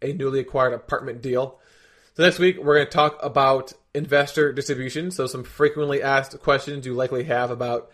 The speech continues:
how distributions to your investors work. And then we're also gonna talk about how to secure a supplemental loan on a property. And so we'll talk about what that means, how to do it,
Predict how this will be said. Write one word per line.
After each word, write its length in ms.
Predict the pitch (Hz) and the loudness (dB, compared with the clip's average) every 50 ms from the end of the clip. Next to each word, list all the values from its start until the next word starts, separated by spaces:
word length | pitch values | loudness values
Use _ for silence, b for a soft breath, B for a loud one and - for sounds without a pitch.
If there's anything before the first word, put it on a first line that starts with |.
| b b b b b | b b b b b
how 400 | b - 131 127 123 127 127 127 | b -2 0 2 2 2 0 0
distributions 680 | 120 127 120 - 131 120 135 123 - 127 127 123 - - | -2 -8 -10 -10 -8 -6 -6 -8 -6 -10 -10 -12 -14 -16
to 160 | _ - 143 | _ -10 -6
your 100 | 139 135 | -6 -4
investors 400 | 127 127 127 123 - 123 113 117 | 0 0 -2 0 -2 -6 -6 -4
work. 400 | 123 131 143 160 - - _ _ b b b b b b b b b b b | -2 0 0 0 -2 -4 _ _ b b b b b b b b b b b
And 60 | 160 | -2
then 80 | 170 | 2
we're 80 | 170 170 | 4 6
also 200 | 170 165 147 147 | 6 6 4 2
gonna 140 | 147 160 147 | 0 0 0
talk 400 | 151 - 143 139 139 135 - - | 0 2 2 2 2 2 0 -6
about 580 | 131 117 131 131 131 127 127 123 123 - - - - | -6 0 2 4 4 4 4 2 -2 -8 -18 -18 -12
how 280 | - - 139 139 135 | -2 0 0 0 0
to 280 | 135 - - 143 139 123 | -2 -6 -8 -8 -8 -8
secure 560 | - 127 123 - - - 135 131 127 123 127 | -8 -10 -12 -12 -10 -6 -4 -2 0 0 -2
a 280 | - 120 127 127 123 123 | -2 -2 -2 -2 -4 -6
supplemental 880 | - - - 131 127 131 117 127 123 120 - 131 123 120 117 113 - - | -6 -2 -2 0 0 0 -4 -8 -8 -6 -4 -2 0 0 0 0 -2 -4
loan 600 | 113 123 127 131 123 120 117 117 104 104 117 113 b b b b b b b | -8 -6 -6 -6 -6 -6 -6 -6 -6 -8 -10 -16 b b b b b b b
on 380 | 117 117 123 120 120 117 117 120 | -6 -4 -4 -4 -4 -6 -6 -6
a 120 | 120 127 | -6 -6
property. 480 | 123 - 127 117 113 104 - 87 82 85 | -6 -6 -6 -6 -6 -6 -10 -12 -12 -12
And 100 | 101 120 | -12 -10
so 80 | 123 | -10
we'll 60 | 123 - | -8 -4
talk 160 | 123 123 117 | -4 -6 -4
about 220 | 117 123 117 101 | -2 -4 -4 -2
what 240 | 123 117 110 - - | -2 -4 -4 -4 -6
that 220 | 135 123 120 123 | -4 -4 -4 -4
means, 380 | 131 160 170 170 165 165 156 - | -4 -2 -2 -2 -2 -4 -8 -8
how 160 | - - 131 | -2 0 0
to 80 | 127 117 | 0 0
do 240 | 117 143 143 143 139 | 0 0 2 4 4
it, 240 | 139 139 139 - | 4 2 0 -6